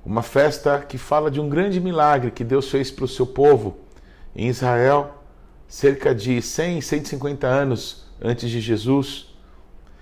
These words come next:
E Jesus é essa própria festa, e foi sobre isso que celebramos.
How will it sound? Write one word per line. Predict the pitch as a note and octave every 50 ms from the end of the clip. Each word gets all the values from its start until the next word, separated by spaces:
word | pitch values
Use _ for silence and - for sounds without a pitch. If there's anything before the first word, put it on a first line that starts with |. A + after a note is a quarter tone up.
| - - - -
E | - G2 A2 A#2+ B2 B2+ B2+ B2 B2 B2 A#2+ A#2+ A#2+ A#2 A#2 A2+ - -
Jesus | A2+ C3+ D#3+ C#3+ B2+ D#3+ G3 F3 C#3
é | D#3
essa | D3 D3 - C3
própria | - - C#3 C3 C3 C3 A#2+
festa, | - - C3 C3 C#3+ D3+ - - A#2
e | G2+
foi | - - A2+ A#2
sobre | - - C3 A#2+ B2 C3+
isso | C#3 C3+ -
que | - - -
celebramos. | - - C3 B2 A#2+ G#2+ A#2 A#2+ C#3 C#3 B2+ A2+ G#2 - - - -